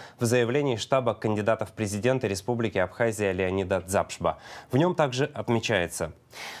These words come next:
"Мы призываем власть вести себя нейтрально, дабы не было прецедента поддержки одного из кандидатов. Все стороны, в том числе и власть, обязаны вести себя в рамках конституционного русла,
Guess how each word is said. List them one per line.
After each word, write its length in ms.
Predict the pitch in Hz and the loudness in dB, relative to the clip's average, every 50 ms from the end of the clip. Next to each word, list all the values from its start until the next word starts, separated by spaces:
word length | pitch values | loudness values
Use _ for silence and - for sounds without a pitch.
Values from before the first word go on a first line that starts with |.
| - - | -2 2
"Мы 140 | 175 190 190 | 4 4 4
призываем 640 | - 170 170 143 151 151 180 180 170 160 147 147 - | 4 2 2 2 4 2 2 2 2 0 -2 -4 -4
власть 680 | - 120 110 117 123 135 135 120 101 - - - - - - | -6 -4 0 2 4 4 4 2 2 -2 -8 -14 -14 -8 -2
вести 400 | 117 117 120 120 - - 143 123 | 0 0 0 0 0 -2 -2 0
себя 280 | 113 - 107 104 101 | 0 0 2 2 2
нейтрально, 680 | 101 104 107 104 - - 139 151 160 156 156 151 143 127 | 4 2 2 0 2 2 4 4 4 2 2 0 0 0
дабы 340 | 110 104 113 107 107 110 107 | 0 0 0 0 0 0 0
не 220 | 107 110 110 107 | 0 2 0 0
было 280 | 98 98 104 98 95 92 | 0 0 0 0 0 0
прецедента 640 | - 104 101 95 - 113 101 104 123 127 127 123 101 | -2 -4 -6 -4 -2 -2 0 2 2 2 0 0 -2
поддержки 640 | - - 95 87 87 90 120 131 127 - - - 101 | -2 -2 -2 -2 0 0 0 0 0 -2 -2 0 0
одного 360 | 92 82 95 95 95 110 123 | 0 2 0 0 0 0 -2
из 140 | 113 - - | -2 -4 -4
кандидатов. 640 | - - 92 92 90 95 87 90 85 80 - 80 78 - | -4 -2 -2 0 0 0 2 2 0 0 -2 -8 -12 -10
Все 220 | - - 120 107 | -6 -4 -2 -2
стороны, 500 | - - - 151 151 156 151 151 151 139 - | -2 0 2 2 4 4 2 0 0 -2 -2
в 60 | - | -2
том 200 | - 120 101 95 | 0 0 0 0
числе 340 | - 104 92 - - 95 92 | -2 -6 -6 -2 0 0 0
и 20 | |
власть, 320 | 90 104 123 127 127 - - - - - - - | 2 2 2 2 2 0 -6 -16 -20 -20 -8 -4
обязаны 460 | - 104 101 127 143 127 127 123 117 101 | -2 2 4 4 2 4 2 2 0 0
вести 340 | 95 101 98 - - 107 | 0 -2 -4 -6 -6 -6
себя 240 | 95 - 92 87 92 | -4 -2 -2 0 0
в 80 | 87 101 | 2 2
рамках 380 | 110 110 107 - - 90 - | 2 0 0 -2 -6 -8 -6
конституционного 840 | - 107 98 95 - - 131 120 127 117 - 139 123 113 104 98 98 104 | -4 -4 -4 -4 -4 -4 -4 -4 -4 -2 0 0 2 2 2 2 2 2
русла, 360 | 131 139 139 - 139 110 | 2 0 0 0 0 0